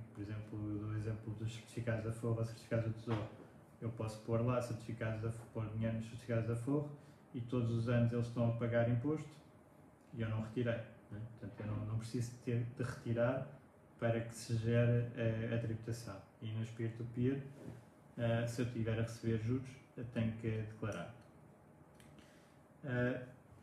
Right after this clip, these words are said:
depois, passando aqui deste, esta parte sobre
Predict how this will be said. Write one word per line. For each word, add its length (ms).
depois, 240
passando 300
aqui 240
deste, 480
esta 220
parte 360
sobre 520